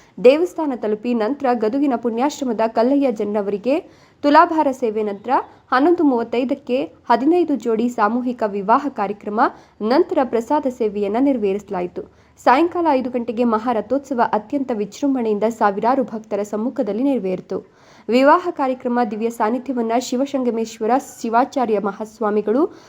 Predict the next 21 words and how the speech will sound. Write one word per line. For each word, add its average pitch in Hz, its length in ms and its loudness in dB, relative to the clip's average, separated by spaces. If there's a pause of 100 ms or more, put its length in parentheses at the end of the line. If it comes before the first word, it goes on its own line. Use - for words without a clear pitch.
(180)
ಬೆದವಟ್ಟಿ 285 460 2
ಮತ್ತು 254 320 -2
ಕಲ್ಲಯ್ಯಜ್ಜನವರು 240 880 0
ಸುಕ್ಷೇತ್ರ 254 600 -4
ಶ್ರೀ 254 220 -4
ವೀರೇಶ್ವರ 247 500 -2
ಪುಣ್ಯಾಶ್ರಮ 214 580 -2
ಗದಗ್ 214 400 0
ಇವರು 196 180 -2
ವಹಿಸಿಕೊಂಡಿದ್ರು. 202 840 -2 (300)
ವಿವಾಹ 269 400 4
ಕಾರ್ಯಕ್ರಮದ 262 500 -4 (120)
ದಿವ್ಯ 220 200 -6
ಸಾನ್ನಿಧ್ಯವನ್ನ 233 600 -6
ವಹಿಸಿದ್ದ 208 340 -2 (480)
ಕಲ್ಲಯ್ಯಜ್ಜನವರ 277 720 2 (300)
ವೀರೇಶ್ವರ 269 480 -2
ಪುಣ್ಯಾಶ್ರಮ 226 600 -4
ಗದಗ 214 320 -2
ಇವರು 247 420 0 (220)
ನವಜೋಡಿಗಳನ್ನ 254 720 2